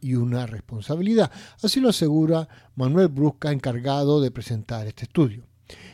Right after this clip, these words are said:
Y continúa diciendo, "Como padre, tenemos que asumir la responsabilidad del bienestar digital de la familia, establecerlo como un elemento básico de bienestar de nuestros hijos e hijas,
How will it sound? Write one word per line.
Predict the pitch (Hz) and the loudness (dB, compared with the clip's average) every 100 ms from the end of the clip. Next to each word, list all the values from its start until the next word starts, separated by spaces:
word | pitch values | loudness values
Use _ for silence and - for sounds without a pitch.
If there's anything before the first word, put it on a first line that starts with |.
| - | -4
Y | |
continúa | 170 175 208 214 | 4 6 6 6
diciendo, | 208 180 175 127 120 117 | 6 6 2 0 -4 -8
"Como | 139 139 139 | -2 -2 0
padre, | 165 185 196 202 | 2 2 2 0
tenemos | - 165 190 262 226 | -2 -2 0 0 0
que | 190 | -2
asumir | 151 147 147 220 | -2 -2 2 2
la | 190 143 | 2 0
responsabilidad | 123 - 127 117 127 120 120 135 190 | -4 -4 -4 -4 -4 -4 -4 0 0
del | 156 131 | 0 -2
bienestar | 123 117 113 160 160 | -2 -6 -4 -4 -4
digital | 139 131 117 139 | -4 -6 -4 -4
de | 123 120 | -2 -6
la | 117 | -6
familia, | 143 190 156 110 113 _ - - - - | 0 2 2 -2 -14 _ -20 -20 -20 -8
establecerlo | 143 - 160 156 - 185 185 202 180 | -2 2 2 2 2 2 4 2 2
como | 156 156 | 2 2
un | 165 | 2
elemento | 156 156 156 151 | 2 0 2 2
básico | 143 165 - 156 160 | 4 0 -2 -2 2
de | 143 | 2
bienestar | 131 127 120 151 139 | 2 -2 -2 -2 -2
de | 127 | -2
nuestros | 123 - 117 | -6 -6 -4
hijos | 143 - 123 | -4 -4 -2
e | 151 | 0
hijas, | 139 - | -2 -6